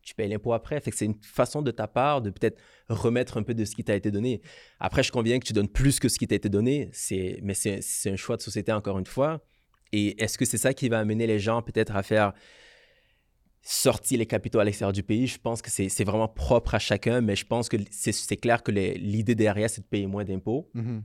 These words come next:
Speaker 1: C'est de se dire, on paye trop, mais d'aller mettre, par exemple, les liquidités aux Bermudes, où est-ce que le taux d'imposition va certainement être favorable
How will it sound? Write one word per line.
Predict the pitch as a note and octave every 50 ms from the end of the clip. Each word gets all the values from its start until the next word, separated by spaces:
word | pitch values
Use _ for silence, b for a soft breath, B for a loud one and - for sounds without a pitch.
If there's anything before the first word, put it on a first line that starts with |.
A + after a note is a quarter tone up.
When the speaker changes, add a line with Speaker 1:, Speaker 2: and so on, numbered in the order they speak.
| A2 _
Speaker 1:
C'est | - - - G#2+ G2
de | G2 G2 F#2+ F#2 F#2 F#2 - -
se | - -
dire, | G#2 G2 A2 G2+
on | G2 F2+
paye | - G#2 G2 F#2+
trop, | - - - B2 D3 F#3+ B B B B B B B B B B _
mais | - G2 G2 G2 F#2+ F#2 F2+ F#2+ - - -
d'aller | A2 G#2+ G2+ G2+ G2+ G#2
mettre, | G#2 G#2+ A2+ A#2+ A#2 - - -
par | - G#2 G2+
exemple, | G2+ F#2+ A2
les | G#2+ G2+
liquidités | G2 - G#2+ F2+ F#2+ G2
aux | G#2+ G2+
Bermudes, | F2+ G2 G#2 G2 F#2 F#2+ A2 B2+ C3+ A#2+
où | G2+ F#2+
est-ce | F#2+ -
que | - G2
le | F#2+
taux | - A2
d'imposition | G2+ G#2 G2 - F#2+ - G#2+
va | G2 F#2+
certainement | - - - G2 - - G2 G2
être | F#2+ -
favorable | - G#2 F#2+ G2 G2 G2+ A2+ C#3+ D#3 B2 G2+